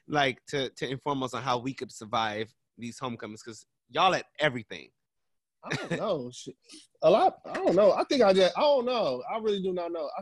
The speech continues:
Speaker 2: think if you got, if you gonna be a D J, you just
Speaker 1: Yeah.
Speaker 2: develop some kind of motor, because I don't know. I, I, I still do it to this day. Like, we all still do it. And if you in nightlife specifically too,
Speaker 1: Mm-hmm.
Speaker 2: because
Speaker 1: Yeah.
Speaker 2: you used to being up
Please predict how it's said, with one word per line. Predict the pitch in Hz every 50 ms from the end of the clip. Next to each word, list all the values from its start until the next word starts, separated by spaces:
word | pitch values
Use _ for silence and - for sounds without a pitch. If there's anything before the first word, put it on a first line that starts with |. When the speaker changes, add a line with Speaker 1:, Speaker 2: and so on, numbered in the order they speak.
| - -
Speaker 2:
think | 233 214
if | 202 196 185
you | 226 220
got, | 190 214 202 190 180 -
if | 170 185 -
you | 247 254
gonna | 240 240 214 202
be | 196 190
a | 180
D | 160 190 202 202
J, | 190 208 202 202 196 - - - _ _ _
you | - 180 202
just | 175 185 170 143
Speaker 1:
Yeah. | 139
Speaker 2:
develop | 139 127 123 151 160 156 151 135
some | 131 160 156 147
kind | - 151 143 135
of | 120 117
motor, | 127 139 139 135 123 120 117 - _ _ _ _ _ _ _ _ _ -
because | 127 139 139 139 - 156 139 131 127 123 120 117 - - _ _ _ -
I | 220
don't | 349 349 320
know. | 359 359 240 160 131 135 147 - _ _ _ _ -
I, | 170 196 - 180 226 - -
I, | - 226
I |
still | - - - 247 254 254 247
do | 196 226 220 208
it | 190 185 _ -
to | - 214
this | 202 202 196
day. | 165 175 196 214
Like, | 185 156 147
we | 165 208 196
all | 185 185 185 180
still | - 190 180 165
do | 165 190 185 165
it. | 135
And | 139 139 139 135 135 _ _ _ _ _ _ _ _ _ _ _ _
if | - 180 180 214
you | 294 302 269
in | 220 175 151
nightlife | 160 175 143 151 - 160 160 160 156 147 - _ _ _ _ _ _ _ _ _
specifically | - - - 151 135 - - 208 247 196 185 151 - 131 113 113 - _ _ _ _ -
too, | - 185 175 147
Speaker 1:
Mm-hmm. | 127 127 135 151 151 151 156 151 147 - _ _ _ _ _ _ _ -
Speaker 2:
because | 165 175 127 131 180 165 156
Speaker 1:
Yeah. | 185 180
Speaker 2:
you | 165 190 226
used | 226 -
to | 196 170
being | 147 160 160 156 147 135 - 147
up | 175 -